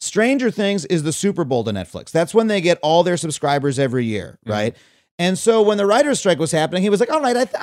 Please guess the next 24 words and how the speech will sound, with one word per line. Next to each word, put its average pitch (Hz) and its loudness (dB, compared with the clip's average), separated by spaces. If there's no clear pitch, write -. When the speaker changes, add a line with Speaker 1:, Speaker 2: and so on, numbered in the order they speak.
Speaker 1:
I'll 285 2
just 220 -4
wait 165 2
a 175 -2
couple 170 0
months. 160 -2
I'll 180 0
get 185 0
my 185 -2
new 190 2
Stranger 190 -2
Things 190 -2
around 190 0
August. 160 -2
That's 135 -6
when 156 -6
they'll 147 -2
start 151 -2
working 147 -4
on 92 -8
it." 85 -14
Now 214 2
that 214 2
the 180 0